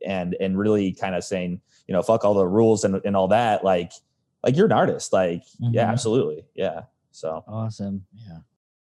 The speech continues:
Speaker 2: So, Alex, if you wanna share, uh, you know, your social media handles, your, you know, website, you can definitely,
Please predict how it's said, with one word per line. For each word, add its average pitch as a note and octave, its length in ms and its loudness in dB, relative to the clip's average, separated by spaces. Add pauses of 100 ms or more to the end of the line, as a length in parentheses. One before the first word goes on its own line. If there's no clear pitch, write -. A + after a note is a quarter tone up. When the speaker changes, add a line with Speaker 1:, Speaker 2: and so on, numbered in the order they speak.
(260)
Speaker 2:
So, B2+ 340 4 (120)
Alex, C3 500 4 (100)
if C3 220 4
you C3 180 6
wanna D3 200 8
share, B2+ 680 6 (600)
uh, A2+ 440 4
you B2 140 6
know, G2+ 280 2 (260)
your A2+ 200 4
social B2 340 4
media A#2 380 4
handles, D3 800 4
your, G#2 340 4
you G#2 120 0
know, G2 120 2
website, B2 800 4 (200)
you A#2+ 100 -4
can B2 100 2
definitely, A#2 540 4